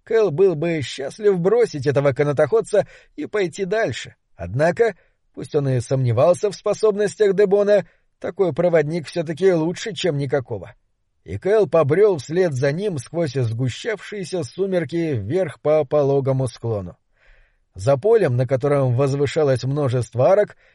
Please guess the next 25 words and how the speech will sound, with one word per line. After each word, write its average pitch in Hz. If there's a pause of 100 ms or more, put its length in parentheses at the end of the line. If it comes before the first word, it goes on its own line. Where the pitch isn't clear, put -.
(180)
им 190
открылся 160
вид 131
на 131
пожар. 107 (400)
Небольшой 139
лесок 165
был 165
охвачен 165
огнем, 156 (360)
ветер 160
раздувал 156
языки 175
пламени. 156 (380)
На 120
краю 147
обширного 143
горящего 127
участка 165 (240)
стояло 196
много 175
машин, 127 (300)
по 92
большей 147
части -